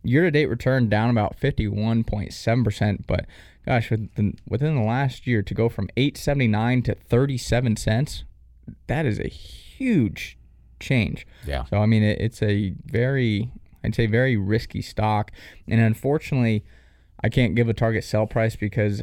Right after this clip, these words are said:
Speaker 1: I go forward to December two thousand twenty-three. It looks like just one analyst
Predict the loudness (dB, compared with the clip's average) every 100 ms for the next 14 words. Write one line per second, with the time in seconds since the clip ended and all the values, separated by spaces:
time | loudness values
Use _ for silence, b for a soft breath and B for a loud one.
0 | -4 -2 -2 0 0 0 0 -2 -2 -2
1 | -2 2 2 2 0 2 2 2 0 0
2 | 0 0 0 0 0 2 0 0 0 -2
3 | -2 -8 -4 -4 0 0 2 2 2 2
4 | 0 -2 -4 -8